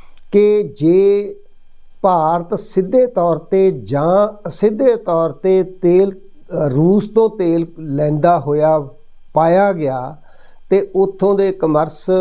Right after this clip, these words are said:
ਮਹਿਕਮੇ ਦੇ ਸੈਕਟਰੀ ਨੂੰ, ਐਗਰੀਕਲਚਰ ਦੇ ਮਹਿਕਮੇ ਦੇ ਸੈਕਟਰੀ ਨੂੰ, ਐਨਰਜੀ ਸੈਕਟਰੀ ਨੂੰ ਜਾਂ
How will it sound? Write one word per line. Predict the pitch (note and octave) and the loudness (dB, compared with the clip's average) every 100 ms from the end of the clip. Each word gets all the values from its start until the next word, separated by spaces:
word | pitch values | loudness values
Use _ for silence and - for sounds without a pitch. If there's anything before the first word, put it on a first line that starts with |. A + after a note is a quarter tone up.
| F#3 F3+ | 0 0
ਮਹਿਕਮੇ | D#3+ E3 E3+ G3 G3 | 0 0 0 0 0
ਦੇ | F#3+ | 0
ਸੈਕਟਰੀ | F#3+ E3+ E3 - F3 | 0 -2 -2 -4 -2
ਨੂੰ, | F3 F3 F3 | 0 0 -2
ਐਗਰੀਕਲਚਰ | D3 C#3 D#3 E3 E3 D#3+ E3+ | -2 0 0 2 0 0 -4
ਦੇ | D3+ E3+ | -2 -2
ਮਹਿਕਮੇ | E3 E3 E3+ F#3 | 0 -2 -2 -2
ਦੇ | F3+ | -2
ਸੈਕਟਰੀ | F3 D#3 D3+ D#3+ D#3+ | -2 -2 -2 -2 0
ਨੂੰ, | E3+ E3+ | 0 0
ਐਨਰਜੀ | D#3 C#3+ B2+ C3 D#3+ | 0 0 0 0 0
ਸੈਕਟਰੀ | E3 D#3+ - D#3+ | 0 -2 -2 -4
ਨੂੰ | E3 E3+ E3+ | -2 0 0
ਜਾਂ | D3 D#3 D#3+ | -2 -2 -4